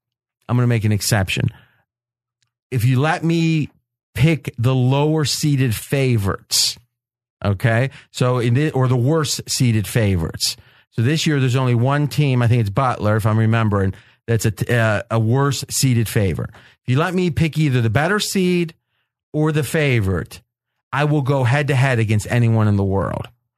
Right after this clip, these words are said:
because that other person is actually betting against Vegas.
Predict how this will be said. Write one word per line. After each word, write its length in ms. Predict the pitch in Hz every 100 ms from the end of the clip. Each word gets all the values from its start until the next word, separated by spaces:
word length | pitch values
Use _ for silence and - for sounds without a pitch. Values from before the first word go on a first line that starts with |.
| _ _ -
because 380 | 123 143 131 117
that 200 | 139 -
other 280 | 151 160 190
person 800 | - 220 269 277 - 101 90 95 _ _ _ _ _ _ -
is 240 | 139 110
actually 420 | 131 139 135 - 131
betting 380 | 123 123 123
against 360 | 120 117 117 107
Vegas. 760 | 113 135 120 64 - - -